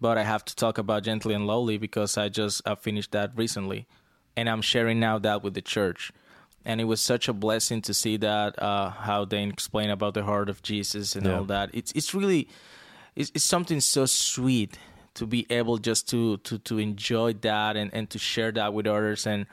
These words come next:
Speaker 1: and, and we are actually doing this in our prayer meetings right now. And that really gets,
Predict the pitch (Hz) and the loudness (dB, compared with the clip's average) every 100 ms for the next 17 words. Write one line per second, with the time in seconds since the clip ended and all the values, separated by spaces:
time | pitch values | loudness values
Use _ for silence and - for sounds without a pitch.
0 | - - _ - 120 117 120 120 135 - | -16 -20 _ -6 -4 -2 0 4 4 4
1 | 127 - 117 127 127 123 123 117 104 - | 0 -2 0 2 2 2 0 0 -2 0
2 | 117 120 123 123 127 - 120 120 123 127 | 2 2 2 0 -2 -4 -2 0 0 -2
3 | - _ - - - - 117 110 - 113 | -6 _ -20 -20 -10 -4 -2 -2 -2 -2
4 | 139 - - 123 127 147 147 143 127 131 | -2 -4 -10 0 4 6 6 4 2 2
5 | 131 - - | 2 0 -4